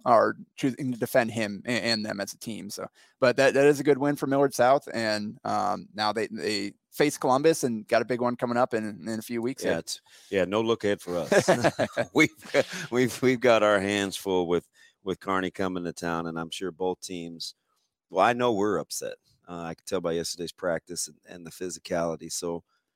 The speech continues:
Speaker 2: that one would be interesting. But Coach Cool, uh, one of the best in the business, will get our best.
Speaker 1: I think, uh, the last Class A game we'll mention here, um, the Lincoln game that we talked about. It's like,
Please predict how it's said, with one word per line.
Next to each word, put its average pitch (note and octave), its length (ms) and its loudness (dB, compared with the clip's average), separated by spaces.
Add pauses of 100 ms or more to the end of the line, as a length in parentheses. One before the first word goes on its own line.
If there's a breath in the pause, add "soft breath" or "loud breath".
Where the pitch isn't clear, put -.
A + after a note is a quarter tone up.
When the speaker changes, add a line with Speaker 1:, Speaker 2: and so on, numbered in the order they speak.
(140)
Speaker 2:
that F2 160 0
one F2 160 -4
would E2 140 -8
be F2 120 -4
interesting. E2+ 460 -8
But D#2+ 80 -8
Coach - 260 -6
Cool, E2+ 400 -6 (200)
uh, F2 200 -10
one F#2 240 -8
of F2 60 -6
the F2 60 -6
best F2 280 -2
in E2+ 60 -14
the E2 60 -12
business, E2 420 -6
will E2 60 -16
get E2 120 -8
our D#2+ 120 -6
best. - 440 -12
Speaker 1:
I G2+ 160 -2
think, B2+ 220 -2 (160)
uh, B2 160 6
the B2 80 0
last B2 320 4
Class B2 300 2
A A#2+ 100 6
game A#2 160 2
we'll A2+ 80 0
mention A#2 300 0
here, B2 400 2
um, G#2+ 480 0
the A#2+ 80 4
Lincoln C#3 300 0
game A#2+ 280 2
that A#2+ 100 -2
we C3 60 2
talked C#3+ 240 6
about. A2+ 320 2
It's A#2+ 160 -2
like, A#2+ 140 6